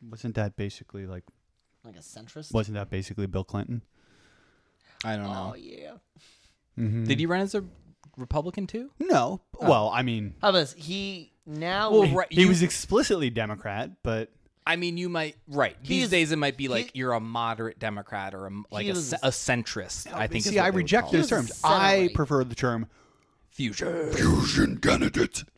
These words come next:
Speaker 3: Well, as it turns out,
Speaker 2: You sound like, uh, you sound like, uh, Shredder at the end of Ninja, uh, Teenage Mutant
Speaker 3: Mutant
Speaker 2: Ninja
Speaker 3: Ninja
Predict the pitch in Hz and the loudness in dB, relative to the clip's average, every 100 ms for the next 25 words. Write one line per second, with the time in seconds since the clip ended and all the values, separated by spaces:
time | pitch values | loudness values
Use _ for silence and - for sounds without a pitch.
0 | - 392 427 - 427 415 - 127 151 190 | -14 -14 -12 -14 -14 -14 -2 0 2 0
1 | 185 185 175 220 117 - _ _ _ _ | -2 0 0 0 0 -4 _ _ _ _
2 | _ - 131 - 165 180 - 120 113 95 | _ -20 -18 -16 -14 -14 -14 -14 -14 -16
3 | _ - 135 170 185 214 160 - _ - | _ -10 -6 -4 -2 -4 -6 -10 _ -18
4 | 127 117 110 101 95 104 _ - - _ | -16 -14 -14 -14 -16 -20 _ -20 -20 _
5 | _ _ _ _ _ _ _ _ _ _ | _ _ _ _ _ _ _ _ _ _
6 | 147 - 165 156 135 104 _ _ _ - | -18 -12 -2 -2 -2 -8 _ _ _ -6
7 | 147 143 151 139 139 123 135 131 131 151 | -4 -4 -4 -4 -6 -8 -10 -10 -12 -8
8 | 127 117 - 143 135 123 120 127 _ _ | -6 -6 -8 -8 -8 -10 -12 -18 _ _
9 | _ _ - 135 107 107 104 | _ _ -6 -4 -4 -4 -4